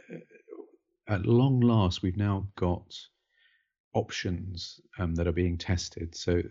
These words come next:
you know, we have a number of trials now taking place in different types of cardiomyopathy, using a different, uh, various different approaches. So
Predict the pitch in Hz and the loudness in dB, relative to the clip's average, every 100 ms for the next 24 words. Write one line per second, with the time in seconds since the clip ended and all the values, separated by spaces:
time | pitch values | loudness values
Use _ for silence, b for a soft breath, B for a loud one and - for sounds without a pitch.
0 | - - 90 90 92 92 95 107 113 110 | -8 -4 0 2 2 2 4 4 6 4
1 | 98 95 98 85 85 87 82 85 82 87 | 0 -2 -2 -2 -2 -4 -4 -4 -6 -8
2 | - 85 - 80 80 110 110 87 - 95 | -6 -6 -4 -4 -2 -2 -2 -4 -2 -2
3 | 95 - 92 - 78 78 87 - 87 107 | -2 -6 -8 -4 -4 -4 -8 -6 -4 -4
4 | B B B B B B _ 95 90 90 | B B B B B B _ -2 2 2
5 | 82 110 107 95 110 - _ _ _ - | 4 2 0 -2 -6 -14 _ _ _ -12
6 | 117 107 90 117 101 85 - - 87 95 | -8 -4 2 4 4 0 -8 -12 -6 -4
7 | 87 - - - 95 90 | -4 -8 -12 -4 0 0